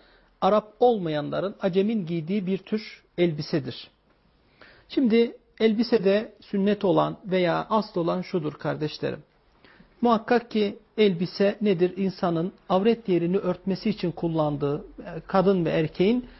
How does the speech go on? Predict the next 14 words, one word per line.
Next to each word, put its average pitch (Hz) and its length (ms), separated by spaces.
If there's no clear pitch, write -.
nedir? 220 540
Bir, 208 320
e, 147 360
kumaştır 196 800
veya 156 260
örtüdür, 160 500
neyse. 147 420
Burada 208 560
eğer 226 320
bir 285 180
kimse 151 460
sırf - 440
kafirlere 208 760
benzemek 190 540